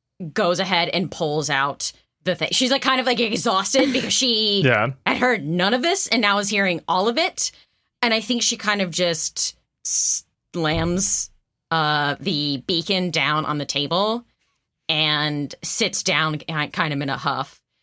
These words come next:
Speaker 1: and says, "I assume the house you're speaking of is the same location that this beacon that I found in the mine at the site of the explosion.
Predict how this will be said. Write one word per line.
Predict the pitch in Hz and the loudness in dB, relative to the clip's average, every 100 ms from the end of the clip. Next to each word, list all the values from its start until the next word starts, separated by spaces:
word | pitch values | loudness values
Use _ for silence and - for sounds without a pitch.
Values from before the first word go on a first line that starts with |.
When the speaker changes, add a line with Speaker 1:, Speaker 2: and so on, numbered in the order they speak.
| _ - | _ -8
Speaker 1:
and | 165 | -4
says, | - 147 135 - - _ _ _ _ _ _ _ - | -2 -2 -4 -8 -12 _ _ _ _ _ _ _ -8
"I | 165 | -4
assume | 208 - 247 262 262 | -4 -2 0 0 0
the | 190 | -4
house | 156 175 | -6 -6
you're | - | -6
speaking | - 170 175 135 | -8 -8 -8 -8
of | 127 127 135 160 - - _ _ - | -6 -6 -8 -12 -16 -20 _ _ -6
is | 160 151 131 | -2 -2 -6
the | 151 | -8
same | - 214 233 | -6 -4 -2
location | 185 156 147 139 135 131 131 - - | -2 -4 -4 -4 -6 -6 -8 -10 -10
that | 151 135 131 - - - _ _ _ _ _ _ _ _ - | -6 -4 -4 -4 -4 -4 _ _ _ _ _ _ _ _ -8
this | 160 - | -4 -4
beacon | - 202 175 | -2 -2 0
that | 160 | 0
I | 147 | -2
found | 147 151 143 135 135 - - | -4 -4 -2 -2 -4 -6 -4
in | 156 | -2
the | |
mine | 147 147 139 135 131 | 0 0 0 -2 -6
at | 139 | -8
the | 135 | -8
site | 147 131 | -6 -8
of | 123 | -6
the | 131 | -8
explosion. | 123 - 135 123 - - | -8 -6 -6 -6 -8 -12